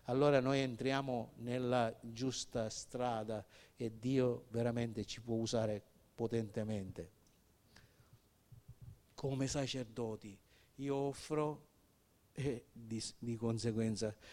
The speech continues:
scende la benedizione di Dio. Voglio leggere Colossesi tre diciassette, dice: "E qualunque cosa facciate in parola, in opera, fate ogni cosa nel nome del Signore Gesù,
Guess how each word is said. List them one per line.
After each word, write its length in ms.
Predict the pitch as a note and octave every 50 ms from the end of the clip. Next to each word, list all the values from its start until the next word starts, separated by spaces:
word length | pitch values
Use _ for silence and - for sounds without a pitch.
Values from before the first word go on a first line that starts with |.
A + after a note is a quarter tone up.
| - -
scende 480 | - - - - B2 A#2+ A#2 A2 A2+ A2
la 120 | A2 G#2+
benedizione 640 | G#2+ A2 A2 A2 G#2+ G#2+ G#2+ G#2+ - - A#2+ A2+ G#2+
di 160 | G#2 G#2+ G#2
Dio. 300 | G2 G2 G2+ F#2+ F#2 F#2+ - - _ _ _ _ _ _ _ _ _ _ - - - - - - - - - - - _ _ _ _ _ _ _ _ _ _ _ _ _ _ _ _ _ _ _ _ _ _ _ _ _ _ -
Voglio 240 | C#3+ D3+ D3+ D3
leggere 680 | D3 D3+ D#3+ D3+ - D3 C#3 C#3 C3+ C3 B2+ - - -
Colossesi 600 | - F3 C3 C3+ B2 - D#3 D#3 C3+ - C3+ A#2+
tre 240 | - - C#3+ D3 C#3+
diciassette, 840 | C#3 B2+ A#2 A#2+ C3 A#2+ - - - C#3+ C3+ A#2+ A2+ - - B2+ A#2
dice: 500 | A#2+ C3 B2+ A#2 - B2 A#2 A#2 A#2 A#2 - - - -
"E 140 | - - B2+
qualunque 440 | - - F#3 G#3+ A3+ A#3+ A3 A#3+ B3
cosa 280 | A#3+ - A3+ F#3+ G#3 G3
facciate 580 | - F3+ F3+ - - - E3+ C#3+ A#2 A2+ A#2+
in 160 | A#2+ A#2+ A#2
parola, 460 | - C3 C3 C3+ C#3+ C3+ B2 A#2 G#2+ G#2
in 120 | A2+ A#2+
opera, 440 | B2+ A#2+ B2+ A2+ G2+ A#2 A#2 B2 A#2
fate 240 | - F3 F3 - D#3+
ogni 260 | D3+ C#3 C#3+ C3+ A#2+
cosa 300 | - - D#3 C#3 C#3 B2+
nel 160 | B2 B2 A#2+
nome 260 | B2 C3+ C3+ C3 B2+
del 140 | B2 B2 A2+
Signore 420 | - - - A#2+ B2+ C3 B2 B2
Gesù, 420 | A2+ G#2+ A#2 A#2+ B2 D3 D3+ C#3